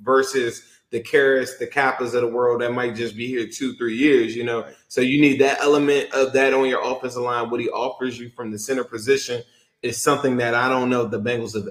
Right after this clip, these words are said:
Speaker 1: ever had.
Speaker 2: Right.
Speaker 1: Um, so just that alone, like, and then you look at some of the stuff with Booth coming off the, the spinal injury, the sports hernia, hernia injury.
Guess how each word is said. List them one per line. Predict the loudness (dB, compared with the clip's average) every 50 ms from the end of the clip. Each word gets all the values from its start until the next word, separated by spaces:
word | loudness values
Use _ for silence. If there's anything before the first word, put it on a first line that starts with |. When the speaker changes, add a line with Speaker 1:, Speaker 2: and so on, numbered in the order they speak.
| -4 -4
Speaker 1:
ever | -2 -2 -2 -4
had. | -4 -8 -10 -12 -16 -20 _ _ _ _ _
Speaker 2:
Right. | -12 -12 -8 -6
Speaker 1:
Um, | -6 -4 -4 -4 -6 -8 -10 -12 -16 _ _ _ _ _
so | -4 2 4 4 4 4 0 -6 -10 -2
just | 4 4 4 4 4 2
that | 4 4 4
alone, | 4 4 4 4 4 4 4 2
like, | 2 0 0 -2 0 0
and | 0 4 4
then | 4 4
you | 4 4 6
look | 6 6 6 6
at | 4 2 2
some | 2 0 2
of | 2
the | 0
stuff | 0 0 0 0 0 0
with | -2 -2 0 0
Booth | 0 2 0 -2 -2
coming | -2 -2 -2 0 0
off | 0 -2 -2
the, | 0 0 0 0 -2 -6 _ _ _ _ -12
the | -10
spinal | -4 2 2 4 4 4 2 2 4
injury, | 4 2 2 2 0 0 0 0 0
the | -2 -4
sports | -4 0 2 2 2 2
hernia, | 0 0 2 2 0 -2 -4 -4
hernia | -2 0 2 2 2 4 6 6 6
injury. | 6 4 0 0 2 2 2 2 2 0 -2